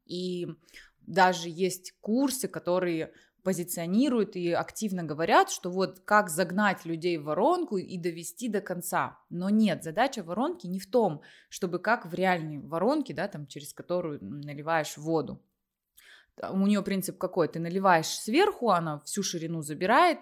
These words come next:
и загоняет тебе туда, да? Как вот bottleneck где-нибудь на Альфа-Рабе,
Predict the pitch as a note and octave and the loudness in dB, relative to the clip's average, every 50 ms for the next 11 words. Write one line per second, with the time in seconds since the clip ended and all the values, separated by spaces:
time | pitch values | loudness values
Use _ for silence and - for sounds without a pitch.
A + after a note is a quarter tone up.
0 | - - - G#3+ B3+ A#3 F#3+ F3 D#3+ E3 D#3+ F3+ G3+ G#3+ G3 F#3+ - - D3 E3 | -8 -12 -8 -6 -4 -2 -2 -2 -2 -2 -2 -2 -2 -2 -2 -4 -6 -8 -6 -6
1 | E3+ - - E3 D3+ D3+ C#3 C3+ - - F#3 A#3 B3 - G#3 G3+ G3+ G#3 G3+ E3+ | -6 -6 -6 -2 0 0 0 0 -2 -4 -6 -4 0 2 2 2 2 0 -2 0
2 | E3+ F3+ B3 A#3 A#3+ A#3+ F#3+ F3+ F3+ F#3+ A3+ C#4 C4+ G#3+ F3+ E3+ F#3+ F#3+ F3+ F#3+ | 4 8 8 8 8 6 0 0 2 2 0 0 0 -4 -6 -4 -4 -4 -2 -2
3 | F3 E3+ E3+ E3+ E3 - - F3+ F#3 F3+ F3 E3 D3+ D3 C#3+ - | -2 -2 -2 -2 -2 -2 0 2 4 6 4 4 2 -2 -8 -10